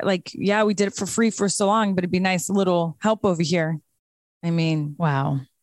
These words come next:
Speaker 1: okay.
Speaker 2: But
Speaker 1: I
Speaker 2: is
Speaker 1: just
Speaker 2: it
Speaker 1: wanted
Speaker 2: true
Speaker 1: to
Speaker 2: that
Speaker 1: know.
Speaker 2: anyone can write on Wikipedia?
Speaker 1: Oh, I don't know. Is
Speaker 2: I've
Speaker 1: that a
Speaker 2: heard
Speaker 1: thing?
Speaker 2: about this. I
Speaker 1: Oh, if
Speaker 2: might
Speaker 1: that's
Speaker 2: be
Speaker 1: true,
Speaker 2: wrong.
Speaker 1: can you
Speaker 2: We
Speaker 1: guys please change my picture for my Wikipedia?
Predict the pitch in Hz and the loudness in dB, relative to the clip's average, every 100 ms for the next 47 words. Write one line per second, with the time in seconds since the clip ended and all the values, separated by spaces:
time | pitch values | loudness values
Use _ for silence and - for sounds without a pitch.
0 | _ _ _ _ 180 165 147 147 240 277 | _ _ _ _ -6 -4 -4 -4 2 2
1 | 330 269 269 349 392 381 - 208 220 233 | 4 4 4 4 4 2 2 4 4 4
2 | 226 190 180 165 175 180 180 165 - 170 | 2 0 0 2 2 0 -2 -6 -12 -14
3 | 170 170 _ _ _ _ _ _ _ _ | -14 -14 _ _ _ _ _ _ _ _
4 | _ - - 196 185 185 165 233 - - | _ -18 -4 -2 0 0 2 0 -2 -2
5 | 156 175 160 180 170 156 135 - - 170 | 0 0 2 2 4 2 0 -2 -4 -2
6 | - - _ _ - 170 175 180 185 196 | -4 -6 _ _ -2 2 2 4 4 4
7 | 175 170 165 190 185 208 185 202 190 190 | 2 2 2 2 4 2 0 0 2 2
8 | 180 175 - 190 - - 190 170 170 165 | 2 -2 -2 -2 -2 -2 0 0 0 0
9 | 180 170 180 170 170 170 170 170 - 175 | 0 -2 -2 -2 0 0 0 -2 -4 -2
10 | 175 190 | -2 -2